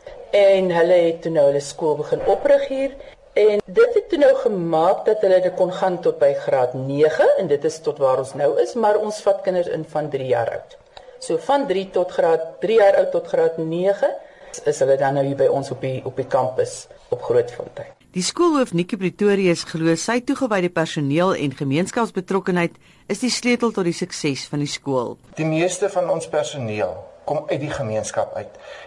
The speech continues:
Speaker 3: en die gemeenskap voel dit as hulle eiendom. Hulle besit basies die skool, hulle besit basies die trust.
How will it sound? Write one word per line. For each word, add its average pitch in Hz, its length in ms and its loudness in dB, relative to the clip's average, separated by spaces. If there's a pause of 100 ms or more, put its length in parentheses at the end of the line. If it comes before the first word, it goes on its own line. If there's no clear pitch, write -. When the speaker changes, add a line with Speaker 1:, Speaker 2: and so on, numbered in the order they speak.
(140)
Speaker 3:
en 143 300 -2 (520)
die 151 80 -6
gemeenskap 190 840 2
voel 180 260 -2
dit 147 160 -2 (100)
as 139 280 0
hulle 143 240 2 (360)
eiendom. 135 540 2
Hulle 156 200 0
besit - 600 -2 (100)
basies 110 460 -2
die 117 80 -10
skool, 127 300 -2
hulle 131 180 0
besit - 480 -4
basies 110 420 -6
die 113 140 -12
trust. 104 320 -4